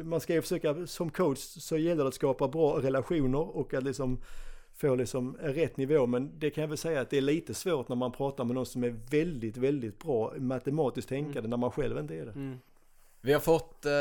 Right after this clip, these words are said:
Speaker 3: ganska mycket frågor om, eh, V O två maxintervaller, och det är ju det som tidigare har varit fyror. Vi har fått en fråga, är fyror passé? Eh, min paradgren åttor, är åttor passé?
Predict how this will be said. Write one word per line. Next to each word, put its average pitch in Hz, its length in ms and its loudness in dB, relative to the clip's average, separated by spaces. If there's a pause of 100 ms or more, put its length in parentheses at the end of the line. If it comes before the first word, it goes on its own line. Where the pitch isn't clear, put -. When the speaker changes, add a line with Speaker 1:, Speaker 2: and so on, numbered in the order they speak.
(220)
Speaker 3:
ganska 170 300 0
mycket 185 520 -6
frågor 117 440 2
om, 110 500 -2
eh, 110 180 -6
V 120 180 0
O 120 40 0
två - 180 0
maxintervaller, 123 840 -4
och 104 80 -4
det 120 80 0
är 135 40 0
ju 147 60 0
det 135 160 2
som 110 140 -4
tidigare 123 440 0
har 123 140 0
varit 107 540 -2
fyror. 127 500 2
Vi 113 80 0
har 104 80 0
fått - 200 -10
en 107 100 -8
fråga, 107 300 -2
är 104 40 -2
fyror 107 400 0
passé? 123 420 2 (560)
Eh, 95 800 -2
min 131 280 0
paradgren 123 560 4
åttor, 127 420 2 (160)
är 113 160 4
åttor 131 400 2
passé? 139 480 2